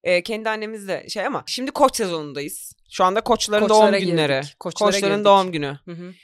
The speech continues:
Speaker 2: Kutluyorum buradan annemin doğum gününü.
Speaker 1: Aynen. Ben de şimdi çıkışta kutlayacağım zaten.
Speaker 2: Koçları seviyorum bu arada.
Speaker 1: Biraz koç konuşalım be.
Speaker 2: Konuşalım.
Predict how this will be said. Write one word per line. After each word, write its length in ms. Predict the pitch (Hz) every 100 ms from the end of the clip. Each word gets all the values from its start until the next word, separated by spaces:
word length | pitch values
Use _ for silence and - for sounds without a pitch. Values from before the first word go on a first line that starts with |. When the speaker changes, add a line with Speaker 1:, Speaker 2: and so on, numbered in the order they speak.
| _ -
Speaker 2:
Kutluyorum 420 | 208 220 220 185
buradan 200 | 165 170
annemin 340 | 165 160 151
doğum 200 | 151 143
gününü. 280 | 135 139 156 _ _ _
Speaker 1:
Aynen. 440 | 180 170 156 160 233
Ben 140 | 180 175
de 40 |
şimdi 140 | 175 175
çıkışta 280 | - -
kutlayacağım 420 | 180 - 135 135 127
zaten. 320 | 131 220 277
Speaker 2:
Koçları 380 | - 269 285 339
seviyorum 440 | - 233 262 240 175
bu 80 |
arada. 360 | 156 147 143 139 _
Speaker 1:
Biraz 220 | 427 320 -
koç 180 | 285
konuşalım 460 | - 175 160 143 135
be. 160 | 156 247 _
Speaker 2:
Konuşalım. 540 | 254 311 339 277 262